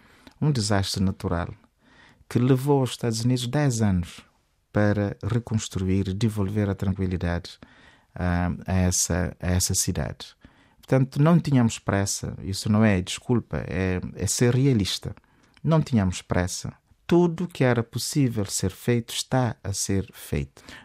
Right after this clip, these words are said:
Naturalmente, com as limitações que o, o nosso próprio ordenamento jurídico exige.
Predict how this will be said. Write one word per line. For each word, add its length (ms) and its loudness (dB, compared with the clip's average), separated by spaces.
Naturalmente, 680 2
com 140 -2
as 80 0
limitações 920 2
que 180 -4
o, 180 -2
o 60 2
nosso 280 0
próprio 380 2
ordenamento 500 2
jurídico 520 -2
exige. 500 -6